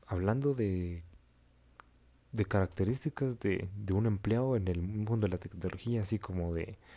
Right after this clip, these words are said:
eh, qué le gu-, que hacían encuestas o sacaban de algún lado las encuestas de qué le gustaría a un trabajador junior de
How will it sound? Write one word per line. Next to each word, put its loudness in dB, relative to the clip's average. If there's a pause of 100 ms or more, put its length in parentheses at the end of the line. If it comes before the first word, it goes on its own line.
(600)
eh, -2
qué 2
le 4
gu-, 2 (440)
que -8 (200)
hacían 0
encuestas -2
o -2
sacaban -2
de 0
algún 0
lado 2
las 0
encuestas 0
de -6 (760)
qué 2
le 2
gustaría 0
a 0
un -2
trabajador 0 (180)
junior 2 (200)
de -4